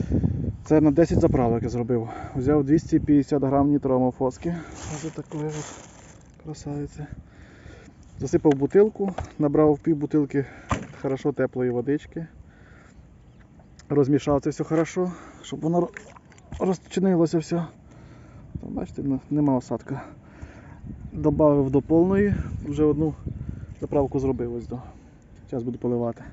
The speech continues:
І це, виходить, сто п'ятдесят грам цієї от жижі на десять літрів води. Поливаю я цим от в рядку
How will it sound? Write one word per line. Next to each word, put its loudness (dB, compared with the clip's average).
І -6
це, -2
виходить, 2
сто 2
п'ятдесят 0
грам 0
цієї 2
от -6
жижі 0
на -6
десять 0
літрів 0
води. -2
Поливаю 4
я 2
цим 0
от -6
в -2
рядку -2